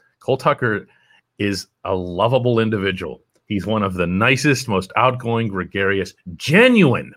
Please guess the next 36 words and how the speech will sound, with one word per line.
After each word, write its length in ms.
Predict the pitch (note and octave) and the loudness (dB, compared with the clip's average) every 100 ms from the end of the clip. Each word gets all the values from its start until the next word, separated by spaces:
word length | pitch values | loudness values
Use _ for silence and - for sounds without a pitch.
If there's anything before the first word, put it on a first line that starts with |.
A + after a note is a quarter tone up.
| _ _ _ | _ _ _
people 480 | - A3 - - - _ _ - | 2 2 2 -4 -10 _ _ -4
you 120 | B2+ | 2
will 240 | D#3+ F3 D#3+ | 4 4 4
ever 480 | G3 B3 B3 A#3+ | 4 4 6 6
encounter. 640 | A3+ G#3+ G3 F#3 F#3 - - _ _ _ _ _ _ _ _ | 4 2 4 4 2 -6 -12 _ _ _ _ _ _ _ _
But 160 | - - | -16 -6
Cole 180 | - E3 | -2 -2
Tucker 340 | - F#3+ D3+ | -2 -6 -6
hasn't 360 | - C3 C3 B2 | -8 -10 -10 -8
hit, 320 | D3 - - _ _ _ _ _ | -6 -6 -10 _ _ _ _ _
and 160 | F2+ G2 | -10 -4
we 100 | E3+ | -2
have 180 | E3+ - | -4 -4
prematurely 640 | F#3+ F#3+ F#3 F3+ E3+ C3+ | -2 -2 -2 -4 -4 -4
turned 400 | A#2+ - D#3 E3 | -6 -6 -4 -4
him 260 | A2+ G2+ - | -8 -10 -8
into 360 | A2+ A#2+ C3+ A2 | -8 -8 -4 -4
a 60 | |
hero 520 | F#2+ F#3+ E3 E2+ - - _ - | 0 0 0 -2 -6 -20 _ -14
in 180 | G2 F2+ | -10 -8
this 200 | F#2+ - | -8 -8
town. 340 | - E2+ - _ _ | -4 -4 -6 _ _
We 120 | C3 | -6
love 480 | C3+ C#3 F3+ C#3 B2 | -4 0 2 2 -2
Cole 220 | - C#3 | -4 -2
Tucker, 460 | - D#3 - - - _ _ _ _ _ _ - | 2 0 0 -6 -12 _ _ _ _ _ _ -18
but 140 | - | -4
Cole 180 | E3+ D#3+ | -2 -2
Tucker 300 | G3 F#3+ A#2+ | -4 -4 -6
can't 400 | B2+ - E3+ D3+ | -8 -6 -6 -8
hit 340 | - F3+ - - _ _ _ _ | -6 -4 -4 -6 _ _ _ _
two 200 | - D3+ | -14 -8
hundred 400 | B2+ E3 A2 D#2+ | -4 -4 -4 -8
in 80 | - | -8
the 60 | G2+ | -6
majors 540 | A2+ C#3 E2+ D2 - | -4 -4 -4 -12 -14